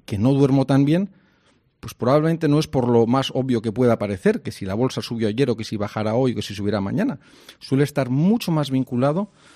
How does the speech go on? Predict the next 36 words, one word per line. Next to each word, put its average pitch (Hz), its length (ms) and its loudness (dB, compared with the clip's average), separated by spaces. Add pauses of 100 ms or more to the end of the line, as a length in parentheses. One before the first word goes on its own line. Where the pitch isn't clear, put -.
(280)
con 113 220 -2
refinar 135 420 -2
el 170 100 -2
proceso 156 380 -6
de 160 80 0
inversión, 143 420 -2
con 117 160 -6
revisar 113 400 -6
tesis 147 260 -8
de 156 60 -6
inversión 143 380 0
que 127 80 -4
estamos 135 320 -4
viendo 131 220 -4
con 131 100 -2
el 127 120 -2
equipo, 127 280 -6
es 127 80 -8
decir, 131 100 -4
con 135 100 0
cosas 190 200 -2
mucho 214 240 0
más 214 140 0
pequeñitas, 190 520 0
más 180 220 -2
tangibles 196 580 -2
y 107 60 -6
más 139 240 -2
tocables 156 500 -2 (140)
de 101 140 -6
buscar 139 340 -2
buenos 139 320 0
negocios 120 340 -4
a 107 60 -2
buenos 113 260 -2
precios. - 380 -12